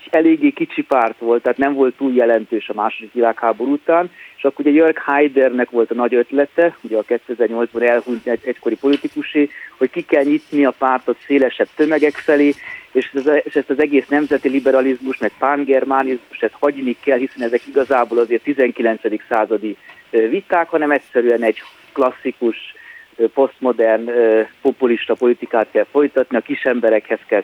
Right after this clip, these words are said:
szólni, és a mindenkori félelmeiket kell meglovagolni. Ugye ez Haidernél nagyon erősen az idegen ellenesség, ö, lett, és most is ez látható, ugye a menekültellenesség, valamint a Szabadságpárt mostani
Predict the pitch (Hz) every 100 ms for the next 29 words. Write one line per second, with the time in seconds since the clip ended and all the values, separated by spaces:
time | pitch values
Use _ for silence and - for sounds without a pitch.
0 | - 143 147 135 127 - 117 131 120 110
1 | 117 110 - 120 113 107 104 101 117 -
2 | - 101 101 131 170 170 160 160 165 165
3 | - - - 131 127 - 131 131 131 123
4 | 123 120 117 117 117 113 113 123 143 127
5 | 127 139 143 143 147 - - 147 147 156
6 | - - - - 143 147 151 - 156 170
7 | - 156 160 165 143 151 131 123 110 113
8 | 143 - 139 101 104 131 147 151 147 160
9 | 160 165 - - 185 - - - _ 143
10 | 185 180 151 165 - - - 131 123 151
11 | 156 - - 139 127 - 139 135 139 143
12 | 147 135 160 - 156